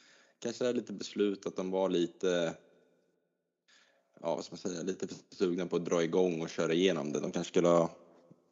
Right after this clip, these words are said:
ja, gjort någonting åt banan tidigare. För att, alltså för racingens skull, men, eh,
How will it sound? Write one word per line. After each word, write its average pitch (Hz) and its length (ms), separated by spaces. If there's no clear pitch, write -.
ja, - 260
gjort 98 200
någonting 85 240
åt 80 120
banan 80 420
tidigare. 82 500
För 95 140
att, - 240
alltså 85 220
för 87 140
racingens 80 460
skull, 64 340
men, 71 340
eh, - 120